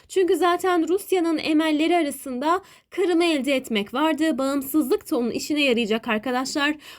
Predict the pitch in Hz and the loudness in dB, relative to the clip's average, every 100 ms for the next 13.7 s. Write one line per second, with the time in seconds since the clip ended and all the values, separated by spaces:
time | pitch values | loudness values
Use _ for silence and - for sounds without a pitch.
0 | _ 330 403 403 370 359 370 359 359 359 | _ 2 4 2 2 2 2 2 0 -2
1 | 359 359 311 311 330 330 320 - 330 302 | -2 -2 -2 0 -2 0 -4 -2 0 2
2 | 294 311 285 302 311 220 233 277 285 254 | 2 0 -2 -2 -2 0 0 -2 -2 -4
3 | 220 269 269 320 302 311 311 - - 320 | -2 -4 -2 0 2 2 -2 -14 -6 -2
4 | 302 311 - 320 302 226 285 262 220 220 | 0 0 2 2 2 0 2 2 0 -2
5 | 247 370 - 202 202 208 254 330 370 - | -2 -2 0 0 -2 -6 -2 -2 -2 -2
6 | 285 202 208 190 180 - 285 294 - - | -2 2 0 0 -4 -2 -2 -2 -4 -8
7 | 285 214 226 190 190 208 185 214 190 214 | 0 2 2 2 -2 -4 -4 -4 -4 -4
8 | - 269 277 - - - 277 220 220 262 | -4 -4 -4 -10 -10 -2 2 2 2 2
9 | 262 233 247 - 277 240 214 247 226 214 | 0 0 -4 -4 -4 -2 0 2 0 0
10 | 214 220 311 294 220 208 202 190 233 262 | -2 0 -2 -2 -2 0 0 2 0 2
11 | 208 175 185 254 339 330 247 247 247 247 | 2 2 0 -2 -2 -2 0 0 -2 -6
12 | 226 294 240 233 226 247 302 330 269 262 | -6 -2 -2 0 -2 0 2 2 2 -2
13 | 233 180 185 - - 233 | -4 -2 -2 -4 -6 -4